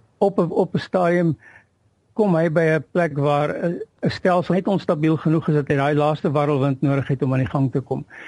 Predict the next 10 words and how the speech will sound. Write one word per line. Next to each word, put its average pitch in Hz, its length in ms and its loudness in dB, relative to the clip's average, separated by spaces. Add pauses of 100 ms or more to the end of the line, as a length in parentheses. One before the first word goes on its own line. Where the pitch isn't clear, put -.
(160)
Dit 160 180 2
is 196 180 0
die, 160 400 0 (140)
die, 180 420 -2 (460)
'n 151 100 -2
soort - 240 -4
van 170 100 0
die 156 80 2
eenvoudige, 160 640 0 (300)
ehm, 123 360 -2